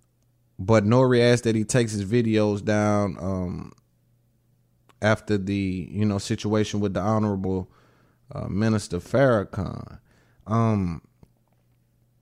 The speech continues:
he's not gonna do it.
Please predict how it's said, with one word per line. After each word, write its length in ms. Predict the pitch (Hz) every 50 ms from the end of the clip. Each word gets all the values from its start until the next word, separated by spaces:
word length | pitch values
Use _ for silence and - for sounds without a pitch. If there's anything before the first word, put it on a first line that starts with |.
| _ _ _ _ _ _ _ _ _ _ _ _ _ _ _ _ _ _ _ _ _ _ _ _ _ _ _ _ _ -
he's 200 | 117 123 131 131
not 240 | 143 139 131 127 113
gonna 240 | 104 113 113 110 98
do 280 | 92 95 90 87 90
it. 100 | 95 -